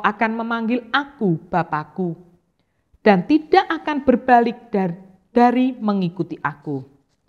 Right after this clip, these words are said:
Tetapi sesungguhnya seperti seorang istri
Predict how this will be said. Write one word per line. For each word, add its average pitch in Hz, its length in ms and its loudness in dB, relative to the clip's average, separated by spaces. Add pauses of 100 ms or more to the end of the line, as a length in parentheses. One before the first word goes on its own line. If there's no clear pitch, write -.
(360)
Tetapi 175 640 -4
sesungguhnya 180 1040 -6 (320)
seperti 294 1040 0
seorang 202 720 -2
istri 226 640 -6